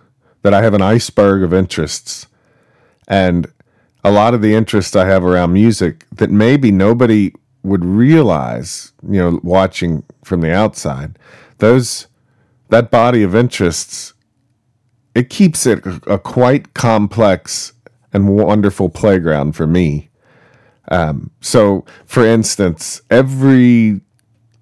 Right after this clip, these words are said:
December, I typically get fascinated with Irish traditional music again, usually around November, December.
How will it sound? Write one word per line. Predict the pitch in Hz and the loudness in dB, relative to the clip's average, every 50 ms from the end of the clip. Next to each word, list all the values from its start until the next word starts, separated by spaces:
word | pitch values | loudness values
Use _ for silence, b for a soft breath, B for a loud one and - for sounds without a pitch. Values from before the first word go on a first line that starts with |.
| _ | _
December, | - 113 101 - - 107 98 90 78 78 78 80 78 73 b b b b b _ b b b b b b b b b b b b b _ _ _ _ - | -2 -2 0 0 0 0 0 0 0 -2 -2 -4 -4 -6 b b b b b _ b b b b b b b b b b b b b _ _ _ _ -2
I | 104 107 | -2 -2
typically | - - 151 135 - 123 101 110 113 107 | 0 0 0 0 0 -2 -2 0 0 2
get | 98 98 80 | 0 0 0
fascinated | - - 101 95 92 90 - - 104 95 95 92 90 87 82 | 0 2 2 2 2 0 -2 0 0 2 2 2 2 0 0
with | 87 82 - | -2 -2 -2
Irish | - 87 90 90 87 85 80 - - - - _ _ | 0 0 0 2 0 0 -2 -4 -8 -10 -12 _ _
traditional | - - 110 98 95 87 - - 95 87 | -8 -4 0 0 0 0 -2 -2 -2 0
music | 82 82 85 82 73 80 71 - | 0 0 0 -2 -2 -4 -6 -6
again, | 80 76 71 80 76 67 64 62 76 85 92 104 117 120 | -6 -4 -4 -2 -4 -4 -4 -6 -8 -10 -12 -14 -6 -2
usually | 101 107 113 110 104 113 107 101 | 2 2 2 2 2 2 2 2
around | 101 98 95 95 90 | 2 2 2 2 0
November, | 92 90 87 95 92 92 92 | 0 0 0 0 0 0 0
December. | 87 87 85 - - 95 87 82 80 76 76 76 76 | -2 -2 -4 -2 -2 -2 0 0 0 0 -2 -4 -6